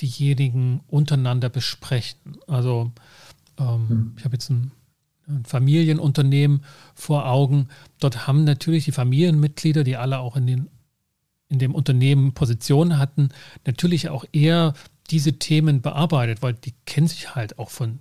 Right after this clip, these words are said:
Speaker 1: zu Hause, ne? So, ähm,
Speaker 2: Mhm.
Speaker 1: während ich in anderen Kontexten tatsächlich weniger den Begriff Angst so präsentieren würde, ähm,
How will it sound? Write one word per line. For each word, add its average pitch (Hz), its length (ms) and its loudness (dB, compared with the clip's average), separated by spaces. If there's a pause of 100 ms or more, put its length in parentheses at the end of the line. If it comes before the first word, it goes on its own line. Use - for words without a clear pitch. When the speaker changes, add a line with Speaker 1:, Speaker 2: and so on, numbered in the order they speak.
(120)
Speaker 1:
zu - 280 -6
Hause, 143 360 2
ne? 135 200 -2
So, 117 220 -8 (680)
ähm, 123 340 0 (280)
Speaker 2:
Mhm. 123 80 0
Speaker 1:
während 131 300 2
ich 139 120 0
in 135 140 0
anderen 160 880 2
Kontexten 156 800 0 (960)
tatsächlich 135 480 0
weniger 143 340 4
den 123 120 2
Begriff 127 340 -4
Angst 143 400 -2
so 120 340 0 (320)
präsentieren 127 840 0
würde, 127 400 0 (560)
ähm, 131 420 0